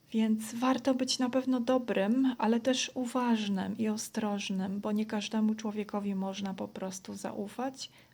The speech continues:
a zaufanie to jest też taki, taka wartość, którą można regulować. Tak jak dawniej regulawo-, regulowało się radioodbiorniki,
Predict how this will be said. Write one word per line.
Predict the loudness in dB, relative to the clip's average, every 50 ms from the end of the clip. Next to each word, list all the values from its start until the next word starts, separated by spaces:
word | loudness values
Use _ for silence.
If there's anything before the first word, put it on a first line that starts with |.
| _
a | -6 -4
zaufanie | -4 -2 -2 -4 -4 -4 -2 -2 -2 0 0 -2 -2 -2
to | -2 -4 -4
jest | -2 -4 -4 -6 -10 -14 -18 -14 _
też | -6 -6 -4 -2 -2 0 2 2 0 0 -2 -10 _ _ _ _ _ _ _ _ _ _ _ _ _ _ -4
taki, | -2 -2 -2 -2 -6 -12 -10 -8 -6 -6 -4 -6 -6 -6 -6 -6 -8 -8 -10 -14 _ _ _ _ _ _ _ _ _ _ -6
taka | -6 -4 -4 -4 -4 -2
wartość, | -2 -2 -2 -2 -2 -2 -2 -2 -2 -4 -8 -10 -12 -14
którą | -10 -6 -4 -2 0 2
można | 2 2 2 0 0 0 0 2 2 0 -2 -4 -4
regulować. | -4 -4 -2 -2 -4 -4 -4 -4 -4 -2 -2 -2 -4 -4 -4 -4 -4 -4 -6 -8 -10 -12 -12 -14 -16 _ _ _ _ _ _ _ _ _ _ -12
Tak | -12 -10 -10 -10
jak | -12 -10 -8
dawniej | -4 -4 -2 0 0 0 0 0
regulawo-, | -2 -4 -6 -6 -6 -4 -4 -4 -6 -8 -8 -6
regulowało | -2 -2 -2 -2 -2 -4 -4 -4 -4 -4 -2 -2 -4
się | -4 -2 -2 -2 0
radioodbiorniki, | 0 0 0 -2 -2 -4 -4 -4 -2 -2 -4 -2 -2 0 0 0 -2 -2 -4 -6 -6 -6